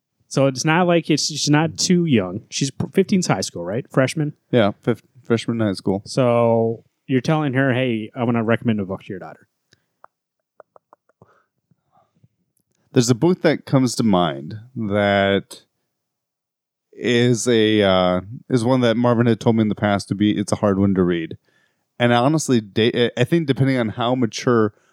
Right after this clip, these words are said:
Speaker 2: my daughter is, maybe how much she likes to read, or if, is this her first comic book that she's read?
Speaker 1: She's into it, and she, and she's, that's what I'm saying. At, at a time this exists on the internet, she's into it so much. She, you were like, "Hey, you know, I, uh,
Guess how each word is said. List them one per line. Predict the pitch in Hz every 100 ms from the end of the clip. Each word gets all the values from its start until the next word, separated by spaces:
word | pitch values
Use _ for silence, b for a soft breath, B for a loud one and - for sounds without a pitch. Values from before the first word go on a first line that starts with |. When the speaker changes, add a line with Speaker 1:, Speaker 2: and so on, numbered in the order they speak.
| _ _
Speaker 2:
my | - 101
daughter | 98 95 90 85 87 -
is, | - - - _ _ _
maybe | 113 110
how | 104 113
much | 110
she | - -
likes | 104 101 -
to | 98
read, | 95 92 90 -
or | 98 95 - b b b
if, | 120 101
is | - 123
this | 127 131
her | 123 110
first | - 120 101 - -
comic | - 117 107 98
book | 98 87
that | 98
she's | - 92 82
read? | 85 87 104 139 147 _ _ _ - - -
Speaker 1:
She's | 160 208 190
into | 185 185 - 139
it, | 127
and | 127 117
she, | 135 - 170
and | 135 127
she's, | - - 131 120 123 - - _ _ _ _
that's | 151 143
what | 170
I'm |
saying. | 180 131 117
At, | 113 139 135
at | 139
a | 139
time | - 202 175
this | 147
exists | 151 123 139 -
on | 135
the |
internet, | 127 107 95 - _
she's | - 123 160
into | 196 165
it |
so | - 156
much. | 143 127
She, | - 120 -
you | 147 139 127
were | 120
like, | 113
"Hey, | 160 123
you | 120
know, |
I, | 120 120 _
uh, | 143